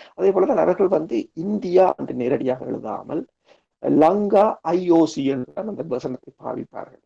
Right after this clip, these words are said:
சிங்கள மக்கள் கொந்தளித்து விடாமல் பாதுகாப்பதற்கு. ஆனால் தற்போது நிலைமை எல்லாம் எழுதி, எழுதப்பட்டு வெளியில் வந்த பிற்பாடு இந்த பிக்குகள் வந்து இவ்வாறான ஒரு வழக்கு தாக்கலை செய்திருக்கிறார்கள். இலங்கை அரசை பொறுத்தவரையில் இலங்கை அரசுக்கு, இலங்கை அரசு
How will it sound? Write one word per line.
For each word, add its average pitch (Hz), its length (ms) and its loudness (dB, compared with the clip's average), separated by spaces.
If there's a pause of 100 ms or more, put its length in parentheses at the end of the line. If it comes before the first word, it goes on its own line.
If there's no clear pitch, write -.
(100)
சிங்கள 147 360 -2
மக்கள் 123 460 -8
கொந்தளித்து 135 380 -2
விடாமல் 117 400 -6
பாதுகாப்பதற்கு. - 880 -12 (500)
ஆனால் 180 340 2
தற்போது 214 500 -2
நிலைமை 185 480 0 (220)
எல்லாம் 147 360 2
எழுதி, 165 320 4
எழுதப்பட்டு 185 580 2
வெளியில் 170 320 2
வந்த 139 260 0
பிற்பாடு 127 760 -8
இந்த 139 460 -4
பிக்குகள் 143 520 2
வந்து 160 500 -2 (100)
இவ்வாறான 120 640 -4
ஒரு 117 220 -10
வழக்கு 120 320 -6
தாக்கலை - 420 -16
செய்திருக்கிறார்கள். - 760 -16 (600)
இலங்கை 202 360 2
அரசை 170 260 0
பொறுத்தவரையில் - 640 -8
இலங்கை 156 300 -2
அரசுக்கு, 147 580 -8
இலங்கை 165 300 -2
அரசு 147 440 -4